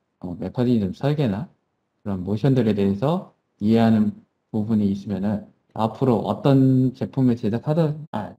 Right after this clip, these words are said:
제작하시더라도 이제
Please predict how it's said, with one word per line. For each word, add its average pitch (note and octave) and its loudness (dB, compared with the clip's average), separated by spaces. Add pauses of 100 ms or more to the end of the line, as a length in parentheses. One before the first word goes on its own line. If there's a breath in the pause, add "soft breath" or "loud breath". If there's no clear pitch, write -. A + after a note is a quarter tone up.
(120)
제작하시더라도 C#3+ -2 (1900)
이제 G2+ -6